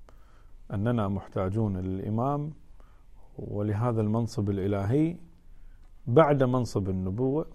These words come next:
وهذا ما تحدثنا عنه في الدرس قبل الماضي. في الدرس الماضي تحدثنا عن من الذي يختار الإمام،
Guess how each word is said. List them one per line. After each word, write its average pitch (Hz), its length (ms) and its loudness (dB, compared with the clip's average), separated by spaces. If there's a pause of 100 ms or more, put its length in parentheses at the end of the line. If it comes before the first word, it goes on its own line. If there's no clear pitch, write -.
(140)
وهذا 107 320 0
ما 98 140 -2
تحدثنا 101 640 -4
عنه 110 380 -2 (500)
في 110 440 -2 (720)
الدرس 107 400 2
قبل 104 300 -2
الماضي. 92 400 -2
في - 100 -6
الدرس 165 340 2
الماضي 160 480 4 (1040)
تحدثنا 135 640 4
عن 120 340 -2 (120)
من 143 340 4
الذي 147 480 6
يختار 127 520 -2 (1300)
الإمام، 98 440 -4